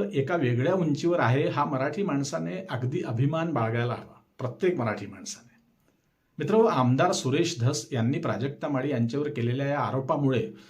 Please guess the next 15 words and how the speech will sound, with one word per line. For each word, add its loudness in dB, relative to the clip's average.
सोशल 2
मीडियामध्ये 0
रान 0
पेटलं -4
आहे -8
अक्षरशः. -14
आणि 2
YouTube 4
चॅनलचा -2
यात 4
खऱ्या 2
अर्थाने 2
काही 0
दोष 2
नाही, -4